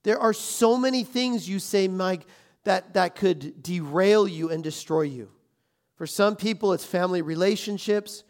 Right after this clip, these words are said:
For some people, it's their finances. For some people, it is even more, even real danger. If you are a Christian in China, it's literally jail.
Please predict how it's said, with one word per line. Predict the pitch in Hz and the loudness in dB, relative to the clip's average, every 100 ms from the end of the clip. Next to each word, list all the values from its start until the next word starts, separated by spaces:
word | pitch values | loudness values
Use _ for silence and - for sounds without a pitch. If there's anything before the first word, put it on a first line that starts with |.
| _ | _
For | - 156 | -14 -12
some | - 185 | -2 -2
people, | 180 190 185 170 | 0 -8 -6 -6
it's | 160 - | -6 -6
their | 151 | -8
finances. | - 180 180 196 190 196 185 202 190 - _ _ _ | -6 -2 0 0 -2 -4 -4 -4 -6 -10 _ _ _
For | - 160 | -10 -10
some | - 185 185 | 0 0 0
people, | - 190 180 190 180 - - _ - | -4 -6 -2 0 0 -2 -16 _ -6
it | 196 175 170 | 0 0 0
is | 196 165 156 139 - - _ _ _ _ _ _ _ _ _ _ _ _ - | -2 0 0 -2 -12 -18 _ _ _ _ _ _ _ _ _ _ _ _ -4
even | 208 220 208 | 0 2 4
more, | 208 247 208 143 - - 220 | 6 6 6 -10 -20 -18 -4
even | 208 214 190 | 2 2 2
real | 165 262 254 | 4 4 6
danger. | 202 180 165 131 123 - _ _ - | 2 0 -2 -6 -10 -12 _ _ -10
If | 175 185 | -8 0
you | 226 | 4
are | 226 | 6
a | 220 | 4
Christian | - 208 190 - 190 | 0 0 0 -4 -2
in | 175 | -2
China, | - 190 247 190 147 165 _ _ _ _ | -4 -4 -2 -2 -6 -10 _ _ _ _
it's | 202 185 - | -2 -2 -2
literally | 190 202 220 214 202 185 | 2 6 6 6 0 0
jail. | 147 165 202 156 104 | -2 -2 0 -2 -6